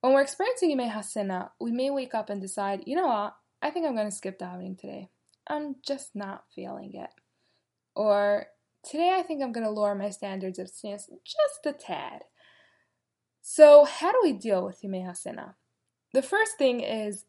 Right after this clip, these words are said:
to recognize that they're completely normal and natural and not to panic. Welcome to real life. Second,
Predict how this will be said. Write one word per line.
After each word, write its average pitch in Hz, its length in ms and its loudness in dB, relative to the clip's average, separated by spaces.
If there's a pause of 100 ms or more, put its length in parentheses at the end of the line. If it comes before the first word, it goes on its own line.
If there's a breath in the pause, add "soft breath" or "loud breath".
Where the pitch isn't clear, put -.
to 226 120 -10
recognize 196 680 -4
that - 280 -6
they're 190 160 -4
completely 190 540 -10
normal 269 580 -2 (140)
and 254 100 -4
natural 208 680 -4
and 202 400 -6
not 208 280 -4
to 330 80 -2
panic. 330 580 0 (400)
Welcome 247 520 -2
to 269 100 -6
real 262 220 0
life. 247 380 -2 (680 soft breath)
Second, 269 640 0